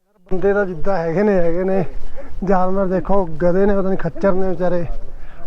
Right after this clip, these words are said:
ਓਵਰਲੋਡ ਕੰਮ ਕਰਿਆ ਹੈ, ਬਹੁਤ ਧੱਕਾ ਹੋ ਰਿਹਾ। ਆ ਦੇਖ, ਉਹ ਨਾ, ਉਹ ਭਗਤੋ, ਨਾ, ਇੱਦਾਂ ਨਾ ਕਰੋ।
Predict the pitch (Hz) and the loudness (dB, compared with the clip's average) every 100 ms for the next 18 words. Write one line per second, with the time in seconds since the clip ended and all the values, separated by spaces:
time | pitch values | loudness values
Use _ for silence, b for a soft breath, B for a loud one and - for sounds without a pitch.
0 | - 185 185 190 190 202 196 190 185 180 | 0 0 2 0 0 0 0 0 0 0
1 | 175 190 160 185 208 220 - 185 170 160 | 0 -2 0 0 2 0 0 0 0 0
2 | 165 165 151 120 - - - - B B | 0 -2 -4 -8 -6 -4 -2 -2 B B
3 | B B - 202 175 175 175 190 180 165 | B B 0 0 -2 0 -2 0 -2 0
4 | 190 185 180 180 143 185 185 180 196 | 0 0 2 0 2 0 2 2 2